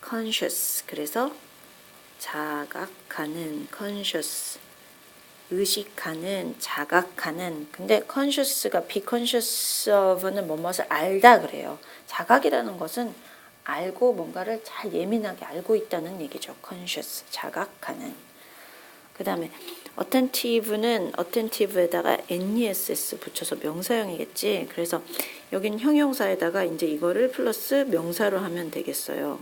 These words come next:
그래서, 어, 생각, 무엇 다른 사람에 대해서 생각을 하거나 주의를 기울일 때 attentiveness라고 해요. 그래서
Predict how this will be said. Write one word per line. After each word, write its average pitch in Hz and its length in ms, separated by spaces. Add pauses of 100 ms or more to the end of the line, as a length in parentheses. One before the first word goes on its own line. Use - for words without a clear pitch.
그래서, 185 320 (840)
어, 180 340 (920)
생각, 247 800
무엇 220 480
다른 208 480
사람에 185 580
대해서 170 640 (460)
생각을 240 640
하거나 180 640 (380)
주의를 214 520
기울일 175 580
때 240 280
attentiveness라고 180 1600
해요. 160 440
그래서 175 400